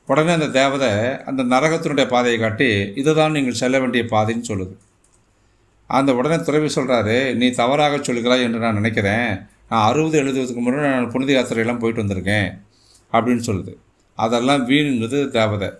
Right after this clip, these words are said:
யார் ஒருவர் உங்கள் பெயரை கேட்டாலும் நீங்க கர்வத்தோடு உங்கள் பெயரை நீங்க சொல்றீங்க. உங்க பெயரை சொல்வதன் மூலமாக அதன் பயனை நீங்க ஏற்கனவே பெற்றுக்கொண்டு விட்டீர்கள். அதன் வாயிலாக தற்பெருமை தான் உங்களுக்கு வருது.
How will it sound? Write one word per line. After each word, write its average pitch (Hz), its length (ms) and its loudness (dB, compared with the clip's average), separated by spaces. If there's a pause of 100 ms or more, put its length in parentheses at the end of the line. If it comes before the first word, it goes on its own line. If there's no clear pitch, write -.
(440)
யார் 139 380 4
ஒருவர் 156 400 0
உங்கள் 131 320 0
பெயரை 139 360 0
கேட்டாலும் 123 760 0 (360)
நீங்க 143 300 4
கர்வத்தோடு 151 960 2
உங்கள் 131 360 -4
பெயரை 127 680 0 (480)
நீங்க 127 260 4
சொல்றீங்க. 117 540 -2 (480)
உங்க 127 200 -2
பெயரை 175 420 2
சொல்வதன் 165 460 0
மூலமாக 135 840 0 (200)
அதன் 127 380 0
பயனை 156 360 2
நீங்க 147 300 0
ஏற்கனவே 151 340 -2
பெற்றுக்கொண்டு 135 460 -2
விட்டீர்கள். 113 520 0 (640)
அதன் 139 340 2
வாயிலாக 160 640 2
தற்பெருமை 156 540 2
தான் 160 140 0
உங்களுக்கு 139 340 -2
வருது. 113 340 -2